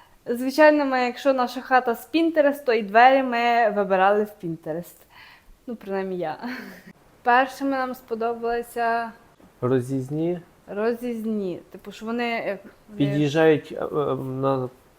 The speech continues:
Speaker 2: на направляючі, вони від'їжджають в бік,
Speaker 1: в
Speaker 2: їх
Speaker 1: стіну,
Speaker 2: не
Speaker 1: так.
Speaker 2: видно, та. І вони багато місця займають. Нам це
Speaker 1: Та
Speaker 2: не
Speaker 1: й там
Speaker 2: підходило.
Speaker 1: складний монтаж, я читала.
Speaker 2: Ну, відносно.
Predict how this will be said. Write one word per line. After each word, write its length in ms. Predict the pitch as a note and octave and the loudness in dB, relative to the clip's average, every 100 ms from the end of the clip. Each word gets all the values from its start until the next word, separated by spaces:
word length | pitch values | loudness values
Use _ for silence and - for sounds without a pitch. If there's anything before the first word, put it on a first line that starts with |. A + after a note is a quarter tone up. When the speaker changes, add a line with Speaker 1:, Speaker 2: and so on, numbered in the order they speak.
| - | -10
Speaker 2:
на 120 | C3 C#3 | -4 -2
направляючі, 760 | C#3 C#3 D3 D#3+ E3+ D#3+ - | -2 -2 0 2 0 -2 -6
вони 200 | C3 C3 | -4 -2
від'їжджають 600 | B2+ B2 B2+ B2+ C3 B2 | -2 -2 -2 2 2 0
в 40 | B2+ | -2
бік, 320 | C#3+ F#3 - - _ _ _ _ _ - | 2 2 0 -20 _ _ _ _ _ -8
Speaker 1:
в 20 | |
Speaker 2:
їх 180 | B2 C#3+ | 0 0
Speaker 1:
стіну, 140 | A3 C3 | 0 -2
Speaker 2:
не 80 | A#2+ | 0
Speaker 1:
так. 60 | |
Speaker 2:
видно, 300 | A#2+ A2+ A2 | 2 0 -2
та. 280 | A2 - G#2+ G2 - _ _ - | -6 -4 -4 -6 -18 _ _ -4
І 400 | C3 C3+ C3+ C3 - - _ _ _ _ _ _ _ _ _ _ | 0 2 2 2 -4 -20 _ _ _ _ _ _ _ _ _ _
вони 140 | C3 D3+ | 0 4
багато 280 | D#3 D3+ D3+ | 6 4 2
місця 260 | C3 - - | -2 -4 -12
займають. 320 | G2+ G#2 G#2 - - _ _ - | -12 -12 -14 -20 -20 _ _ -4
Нам 200 | C3 C3 | -2 0
це 80 | - | -2
Speaker 1:
Та 60 | B2+ | 0
Speaker 2:
не 60 | |
Speaker 1:
й 40 | B2+ | 0
там 60 | F3+ B3 | 0 0
Speaker 2:
підходило. 260 | A#2+ A2+ | 0 0
Speaker 1:
складний 220 | G2+ A#3+ | -4 -6
монтаж, 400 | A#3+ A#3 A3 F#3 | -10 -12 -10 -10
я 80 | F3+ | -12
читала. 340 | E3+ - F3 F3 F#3 F#3+ _ _ _ _ _ _ _ | -18 -20 -20 -20 -20 -20 _ _ _ _ _ _ _
Speaker 2:
Ну, 80 | A#4 G4+ | -4 0
відносно. 520 | F4 D4+ C#3 G2 - | 2 2 2 0 -6